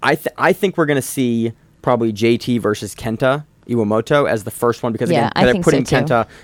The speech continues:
Speaker 1: at plus twenty-five hundred. Um,
Speaker 2: Either him or,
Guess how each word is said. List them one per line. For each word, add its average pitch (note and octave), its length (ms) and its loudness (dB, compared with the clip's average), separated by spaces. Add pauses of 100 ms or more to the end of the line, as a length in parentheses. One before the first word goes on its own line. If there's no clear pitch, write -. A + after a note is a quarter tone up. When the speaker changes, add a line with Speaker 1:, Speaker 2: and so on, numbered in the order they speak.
Speaker 1:
at - 200 -2
plus - 260 -2
twenty-five G#2 340 -4
hundred. C3 400 0 (380)
Um, A2 420 0
Speaker 2:
Either C#4 200 4
him C4+ 260 6
or, G3+ 200 0